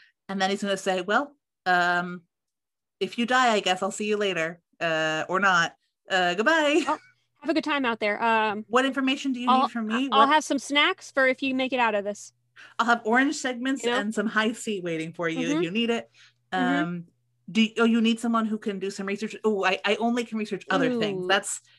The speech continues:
Speaker 1: that's
Speaker 2: yeah.
Speaker 1: too close to violence.
Speaker 2: You need research on orange slices? I can do that.
Speaker 1: Do you need someone to, like,
Speaker 2: Um,
Speaker 1: learn about medical stuff just in case you have injuries? Oh, I've never been a doctor, and also nobody
Speaker 2: Ooh.
Speaker 1: knows I've ever been a doctor,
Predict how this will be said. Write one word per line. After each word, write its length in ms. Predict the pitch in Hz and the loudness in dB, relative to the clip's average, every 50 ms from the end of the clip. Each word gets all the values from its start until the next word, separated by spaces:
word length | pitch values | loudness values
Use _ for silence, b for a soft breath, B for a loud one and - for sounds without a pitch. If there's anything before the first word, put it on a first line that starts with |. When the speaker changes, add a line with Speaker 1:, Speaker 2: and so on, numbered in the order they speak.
| b | b
Speaker 1:
that's 80 | 233 220 | 0 2
Speaker 2:
yeah. 100 | 214 208 | 4 4
Speaker 1:
too 120 | 196 - | 4 4
close 200 | - - 247 247 - | 4 4 2 2 2
to 80 | - | 0
violence. 640 | 185 175 170 156 143 147 139 - - - - - - - | 0 0 0 0 -2 -8 -10 -12 -14 -14 -14 -14 -12 -8
Speaker 2:
You 140 | 226 214 254 | -4 -2 0
need 180 | 262 262 214 214 | 0 0 -2 -2
research 300 | 262 262 - 277 262 262 | -4 -2 0 -2 -2 0
on 100 | 247 226 | -2 -2
orange 320 | 208 240 262 277 302 - | -2 -2 -2 -2 -4 -4
slices? 340 | - 320 311 330 320 392 370 | -2 -2 -2 -2 -2 -2 -2
I 80 | 320 254 | -2 -2
can 120 | - 226 | -4 -4
do 80 | 208 208 | -4 -4
that. 260 | 214 277 392 440 381 - _ _ _ _ _ _ _ _ _ _ _ _ _ b b b b b _ _ _ _ _ _ _ - B B B B B B | -4 -4 -4 -6 -8 -10 _ _ _ _ _ _ _ _ _ _ _ _ _ b b b b b _ _ _ _ _ _ _ -20 B B B B B B
Speaker 1:
Do 80 | 247 254 | 0 2
you 60 | 247 | 2
need 120 | 240 262 226 | 2 2 2
someone 180 | 269 269 262 | 2 2 2
to, 100 | 254 247 | 2 2
like, 160 | 233 214 202 | 0 0 0
Speaker 2:
Um, 100 | 208 185 | -2 -4
Speaker 1:
learn 200 | 185 196 208 208 | -4 -2 0 0
about 180 | 214 214 196 175 | 2 0 0 0
medical 320 | 170 165 175 185 - 214 | -2 -4 -4 -4 -6 -10
stuff 300 | 226 - - 226 240 226 - | -8 -6 -4 -4 -4 -2 -4
just 180 | 190 185 - | -6 -6 -6
in 80 | 185 180 | -8 -8
case 280 | 165 190 180 175 - 185 | -6 -6 -6 -6 -8 -10
you 100 | 180 175 | -8 -6
have 200 | 175 175 156 151 _ _ _ - | -6 -8 -8 -10 _ _ _ -12
injuries? 520 | - 196 190 196 214 220 240 262 285 - - B B B B B - | -10 -6 -4 -2 -2 -2 -2 -2 -4 -6 -10 B B B B B -4
Oh, 120 | 226 226 202 | -2 0 0
I've 160 | 202 220 214 196 | 0 0 0 0
never 240 | 196 202 214 226 233 | -2 -2 0 0 0
been 120 | 214 214 | 0 -2
a 60 | 208 | -2
doctor, 340 | 190 185 180 185 180 - 208 | 0 0 0 0 0 -2 -4
and 120 | - 190 190 | -2 0 0
also 200 | 190 262 262 254 | 0 0 2 0
nobody 340 | 247 240 233 226 214 202 | 0 0 2 2 4 4
Speaker 2:
Ooh. 40 | 202 | 4
Speaker 1:
knows 80 | 190 190 | 2 0
I've 40 | 196 | -2
ever 100 | 196 190 | -2 -2
been 100 | 196 190 | -2 -2
a 60 | 196 | -2
doctor, 480 | 190 190 185 196 208 - 220 214 208 | 2 2 2 2 0 -2 -6 -6 -6